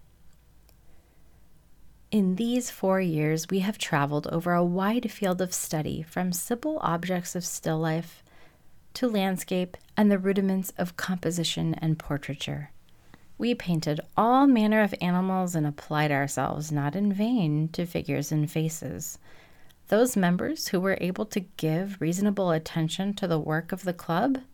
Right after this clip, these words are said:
as set forth in the papers, and still more in the criticisms and instructions of the monthly portfolio, do not,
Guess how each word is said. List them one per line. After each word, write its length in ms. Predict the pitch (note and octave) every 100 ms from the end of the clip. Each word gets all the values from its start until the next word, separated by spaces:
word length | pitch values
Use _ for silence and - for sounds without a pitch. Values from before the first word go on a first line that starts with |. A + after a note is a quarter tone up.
| -
as 180 | F#3 F#3
set 300 | - F#3+ -
forth 340 | F3 F3 F3
in 100 | F#3
the 80 | F3+
papers, 640 | - E3 F#3+ A#3+ C4 - - - - - - - -
and 160 | A3+ A3+
still 320 | - A#3 D#4
more 260 | F#3+ D#3+
in 100 | D#3+
the 100 | E3+
criticisms 760 | F3 F3+ F#3+ F#3 G3 G#3 A3 G#3+
and 160 | F#3
instructions 760 | E3 D#3+ - D#3+ - F#3+ F#3 F#3
of 160 | E3+
the 100 | E3+
monthly 380 | E3+ E3 E3+ F3+
portfolio, 720 | F3 F3 - - D3 D3+ G3+ G3+
do 180 | G3+
not, 360 | G#3 A#3 D4+